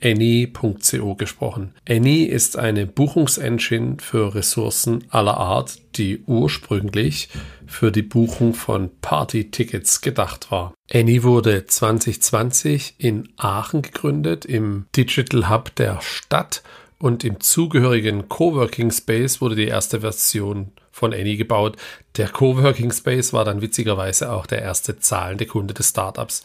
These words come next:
Heute arbeiten dreißig Mitarbeitende remote und im neuen Kölner Büro an der Weiterentwicklung von Annie. Und bereits im letzten Jahr, knapp zwei Jahre nach der Gründung, konnte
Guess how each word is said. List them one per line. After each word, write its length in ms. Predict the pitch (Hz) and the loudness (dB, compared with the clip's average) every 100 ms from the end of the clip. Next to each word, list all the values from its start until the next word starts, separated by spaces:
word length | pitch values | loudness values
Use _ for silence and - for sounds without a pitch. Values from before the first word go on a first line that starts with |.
| - | -2
Heute 280 | 113 127 185 | 0 2 4
arbeiten 520 | 151 131 127 117 110 | 2 4 2 2 -2
dreißig 500 | - 101 117 - 135 | -2 0 2 0 0
Mitarbeitende 1080 | 117 127 - 139 147 131 123 113 120 117 123 - | 0 0 -2 0 0 0 -2 -2 0 0 -4 -2
remote 460 | 123 104 123 160 143 | 0 2 2 0 -2
und 120 | 113 | -4
im 120 | 107 | -2
neuen 340 | 104 110 123 123 | 2 2 2 0
Kölner 320 | - 113 131 | 0 2 2
Büro 460 | 123 104 104 123 | 0 -2 0 0
an 180 | 143 113 | 0 0
der 140 | 104 98 | -2 0
Weiterentwicklung 720 | 98 113 - 107 110 117 107 | 0 0 -2 -4 -4 -6 -6
von 240 | - 101 - | -6 -10 -6
Annie. 400 | 117 120 160 175 - | -4 -2 -2 -4 0
Und 180 | 120 113 | 0 2
bereits 400 | 101 101 104 - | 2 2 2 0
im 80 | |
letzten 360 | 107 117 - 127 | 0 0 0 0
Jahr, 260 | 113 123 160 | 0 0 -2
knapp 400 | - 110 - - | -2 -4 -2 0
zwei 240 | 120 127 | 2 2
Jahre 200 | 120 117 | 2 2
nach 180 | 120 120 | 0 -4
der 120 | 117 | -8
Gründung, 560 | - 113 117 131 131 127 | -4 -2 0 0 -2 -2
konnte 400 | 127 113 113 | -2 0 -2